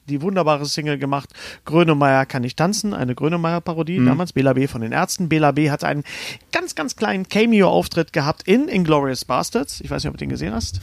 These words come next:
Speaker 1: Inglourious
Speaker 2: Den
Speaker 1: Basterds.
Speaker 2: Kam-, äh, den, den Film hab ich gesehen,
Speaker 1: Ja.
Speaker 2: aber an den,
Speaker 1: Im,
Speaker 2: an den
Speaker 1: im
Speaker 2: Kam-,
Speaker 1: Kino, im
Speaker 2: Cameo.
Speaker 1: Kino spielt, spielt Bela B., äh, äh, ein ganz, im, im Ki-, im Kino, wo Hitler erschossen wird.
Speaker 2: Ja.
Speaker 1: Das ist ja historisch alles korrekt,
Speaker 2: Ja,
Speaker 1: der
Speaker 2: ja,
Speaker 1: Film,
Speaker 2: super.
Speaker 1: ja.
Speaker 2: Mhm.
Speaker 1: Und, äh, da taucht Bela B. als, als, äh,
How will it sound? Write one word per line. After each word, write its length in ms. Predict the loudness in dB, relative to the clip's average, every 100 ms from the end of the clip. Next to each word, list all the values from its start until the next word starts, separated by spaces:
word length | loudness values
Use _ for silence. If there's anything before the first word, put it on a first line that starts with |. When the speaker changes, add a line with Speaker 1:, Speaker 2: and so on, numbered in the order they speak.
| -6
Speaker 1:
Inglourious 300 | 0 2 4
Speaker 2:
Den 80 | 4
Speaker 1:
Basterds. 360 | 4 0 -2 -4
Speaker 2:
Kam-, 120 | -6
äh, 20 |
den, 320 | 0 0 2
den 160 | 2 0
Film 240 | 2 2
hab 100 | 2
ich 100 | 2
gesehen, 180 | 2 2
Speaker 1:
Ja. 80 | 4
Speaker 2:
aber 180 | 2 0
an 100 | 0
den, 140 | 2
Speaker 1:
Im, 120 | 2
Speaker 2:
an 40 | 2
den 160 | 2
Speaker 1:
im 120 | 2
Speaker 2:
Kam-, 80 | 4
Speaker 1:
Kino, 260 | 4 6 4
im 140 | 4
Speaker 2:
Cameo. 40 | 2 4 6
Speaker 1:
Kino 80 | 4
spielt, 440 | 2 2 2 2
spielt 320 | 0 2 2
Bela 220 | 2 2
B., 220 | 2 0 0
äh, 320 | 0 0 -2 -8 -20 -20 -6
äh, 40 | 0
ein 320 | 0 0 2
ganz, 240 | 2 2
im, 140 | -2 0
im 160 | 0 -2
Ki-, 180 | -4 -4 -6
im 120 | -6
Kino, 240 | 0 2 4
wo 80 |
Hitler 240 | 2 2 0
erschossen 360 | 0 -6 -8
wird. 220 | -6 -6 2
Speaker 2:
Ja. 160 | 2
Speaker 1:
Das 120 | 4 2
ist 40 |
ja 80 | 2
historisch 500 | 2 2 4 4 2
alles 200 | -2 -2
korrekt, 320 | -4 -4 -4
Speaker 2:
Ja, 140 | 0 2
Speaker 1:
der 20 |
Speaker 2:
ja, 100 | 2 -2
Speaker 1:
Film, 80 | -2
Speaker 2:
super. 240 | -2 -4
Speaker 1:
ja. 60 | -4
Speaker 2:
Mhm. 200 | -2 -4 -4
Speaker 1:
Und, 380 | 2 4 4 0
äh, 180 | 0 2
da 140 | 2
taucht 320 | 2 0 0 2
Bela 180 | 2
B. 160 | 2 2
als, 200 | 0 -2
als, 280 | -2 -4 -4
äh, 260 | -6 -6